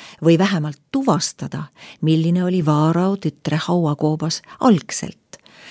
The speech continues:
Teadlased on uurimiste järgselt jõudnud selgusele,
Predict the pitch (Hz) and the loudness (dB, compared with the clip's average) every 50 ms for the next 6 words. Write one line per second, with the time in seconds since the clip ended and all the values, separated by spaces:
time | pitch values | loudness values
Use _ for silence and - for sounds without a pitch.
0 | - - - - _ - 262 262 254 254 214 202 - 190 180 - - 165 165 165 | -20 -20 -20 -8 _ 2 2 2 2 2 0 2 2 0 0 0 2 2 6 6
1 | 185 208 226 220 202 175 151 151 147 - - 160 160 165 175 175 165 - - - | 8 8 8 8 6 6 4 2 0 -2 -2 0 2 2 2 2 0 -4 -6 -4
2 | 156 139 135 - - - - 170 190 190 185 170 - - 151 - - - - 165 | -4 -6 -6 -10 -18 -6 0 4 4 6 4 4 0 -2 -4 -2 0 0 2 2
3 | 160 165 160 - 185 196 220 220 226 233 233 | 2 2 0 0 0 0 0 0 0 -2 -4